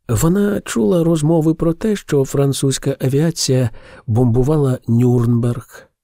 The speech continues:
що атакували залізничий міст біля Айхенрида, що російські війська просуваються до Йоганнесбурга, що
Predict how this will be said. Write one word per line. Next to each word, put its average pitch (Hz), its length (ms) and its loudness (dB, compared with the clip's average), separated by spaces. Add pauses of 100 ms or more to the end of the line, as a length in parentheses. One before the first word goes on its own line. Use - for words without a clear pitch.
(240)
що - 360 -4
атакували 123 640 0 (340)
залізничий 113 640 0
міст 104 360 -2
біля 104 360 -4 (380)
Айхенрида, 87 840 -6 (280)
що - 480 -2
російські 165 920 0
війська 120 520 0
просуваються 110 760 -4
до 120 260 -2 (280)
Йоганнесбурга, 95 1400 -6 (580)
що - 400 -2